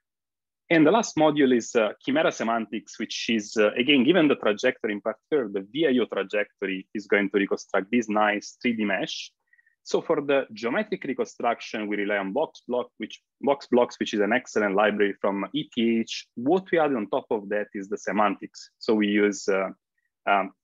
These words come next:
two D semantic segmentation, which is something that you can get with a neural network nowadays. And we,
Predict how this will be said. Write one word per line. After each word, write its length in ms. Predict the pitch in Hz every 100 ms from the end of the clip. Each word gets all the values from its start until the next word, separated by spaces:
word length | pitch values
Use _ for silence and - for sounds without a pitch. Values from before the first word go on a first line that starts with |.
| -
two 140 | 190
D 200 | 156 170
semantic 520 | - 127 123 131 127
segmentation, 880 | - 110 104 101 147 147 - 147 143 _ -
which 180 | 113
is 120 | - -
something 200 | 117 113
that 160 | 104
you 80 | 110
can 160 | 104 98
get 140 | 98 -
with 100 | 98
a 60 |
neural 280 | 104 104 95
network 400 | 104 127 - 127 -
nowadays. 640 | 117 127 139 135 - - _ _ _ _
And 140 | 127 120
we, 340 | 120 117 110